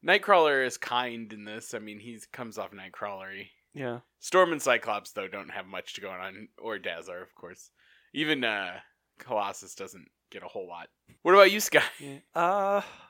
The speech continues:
Speaker 2: likable or effective?
Speaker 1: Toad.
Speaker 2: I mean, he did complete his objectives, I
Speaker 1: <laughs>
Speaker 2: guess.
Speaker 1: Except that time he tried to fight Wolverine. <laughs>
Speaker 2: Yeah, well, that's just a bad choice.
Speaker 1: Yeah, that's not who you send against Wolverine.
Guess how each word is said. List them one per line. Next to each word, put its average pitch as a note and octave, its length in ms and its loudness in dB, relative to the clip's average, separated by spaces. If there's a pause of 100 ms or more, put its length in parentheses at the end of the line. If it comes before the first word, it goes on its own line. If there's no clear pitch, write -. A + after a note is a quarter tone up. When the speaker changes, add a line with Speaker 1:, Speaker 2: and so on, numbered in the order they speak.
(420)
Speaker 2:
likable D#3+ 380 -6
or D3+ 220 0
effective? B2 760 -6
Speaker 1:
Toad. - 260 -10 (880)
Speaker 2:
I F#3+ 40 -2
mean, A3+ 260 -2 (600)
he F3+ 220 -12 (720)
did F3 400 -2 (320)
complete E3+ 520 -8
his D3+ 180 -8
objectives, C#3 680 -4 (480)
I B2+ 80 -4
Speaker 1:
<laughs> - 0 -
Speaker 2:
guess. C3 400 -2 (100)
Speaker 1:
Except C#3+ 280 2
that D#3 120 6
time C#3+ 180 -2
he C#3 60 0
tried C3+ 200 -6
to C3+ 40 -2
fight B2 280 -2
Wolverine. A2 640 -8 (180)
<laughs> - 120 0 (380)
Speaker 2:
Yeah, F#3+ 340 4
well, G3 140 -6
that's G#3+ 200 -2
just - 180 -8
a D#3+ 40 -6
bad C3+ 200 2
choice. - 420 -6
Speaker 1:
Yeah, C3 140 10
that's D3+ 220 6
not A3 140 8
who B3 100 4
you A#3+ 160 6
send G3+ 280 6
against F3+ 320 2
Wolverine. B2 920 -2